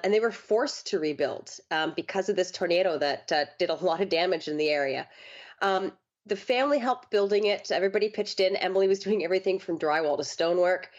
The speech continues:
Um, something really special in the new home, though, they got a lot of support from the community.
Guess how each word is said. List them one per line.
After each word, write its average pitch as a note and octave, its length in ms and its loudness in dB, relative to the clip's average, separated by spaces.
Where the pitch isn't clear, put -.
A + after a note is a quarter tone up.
Um, G3 320 0
something C#4+ 360 2
really B3 220 2
special A3+ 480 -2
in A3+ 140 2
the G3+ 40 4
new F#3+ 200 4
home, F#3 260 0
though, G3 140 4
they G#3 100 2
got C4+ 140 0
a D4 40 2
lot G3+ 260 2
of F#3+ 40 -4
support - 460 -4
from F#3 140 -2
the E3 60 -2
community. D#3+ 640 -2